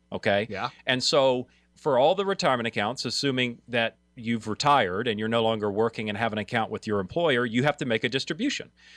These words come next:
Speaker 1: And so there's a calculation that's very important. You look at the value of the account on a certain date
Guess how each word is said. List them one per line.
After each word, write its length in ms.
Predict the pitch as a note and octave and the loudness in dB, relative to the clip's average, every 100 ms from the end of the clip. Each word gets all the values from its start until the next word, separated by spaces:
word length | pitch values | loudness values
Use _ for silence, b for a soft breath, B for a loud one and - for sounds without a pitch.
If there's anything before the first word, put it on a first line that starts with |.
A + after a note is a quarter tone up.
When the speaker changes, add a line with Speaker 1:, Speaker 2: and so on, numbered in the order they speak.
| B B | B B
Speaker 1:
And 140 | A#2 | -2
so 140 | - | 2
there's 220 | C3 B2 C3+ | 2 2 0
a 60 | |
calculation 760 | - B2+ C#3+ - C#3+ B2 - D3 | 0 2 0 0 2 2 0 -2
that's 140 | A2 | -4
very 200 | - A2 | 0 2
important. 520 | C3+ D#3+ C3+ C3+ D3+ C3+ | 2 0 -2 -2 -6 -6
You 120 | A#2 | 0
look 200 | A#2 - | 0 0
at 80 | G#2+ | -6
the 80 | |
value 680 | F#2+ F#2+ A#2+ C3 F3 E3 F3 | -6 0 4 4 2 0 -2
of 180 | D#3+ C#3 | 0 0
the 120 | D3 | 0
account 360 | D#3+ - C#3 D3 | -2 0 0 0
on 100 | A3 | -2
a 60 | G#3 | -2
certain 360 | - A3 D3+ | 0 0 0
date 320 | E3 B2+ F3+ | 2 2 0